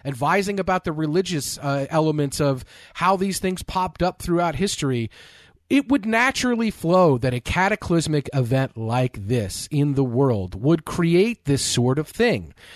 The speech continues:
that people would respond in the ways that we have historically, that we would look to the skies for answers, that we would look at things that happened in the aftermath and assign them some sort of cosmic meaning.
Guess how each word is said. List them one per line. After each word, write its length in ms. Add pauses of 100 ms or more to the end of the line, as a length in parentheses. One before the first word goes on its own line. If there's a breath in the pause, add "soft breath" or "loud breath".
(200 loud breath)
that 240
people 380
would 200
respond 540
in 140
the 80
ways 340
that 140
we 100
have 240
historically, 800 (240 loud breath)
that 160
we 60
would 160
look 200
to 120
the 100
skies 480
for 160
answers, 480
that 160
we 80
would 160
look 220
at 260 (360 loud breath)
things 260
that 120
happened 460
in 80
the 140
aftermath 600
and 140
assign 460
them 200
some 300
sort 300
of 120
cosmic 520
meaning. 440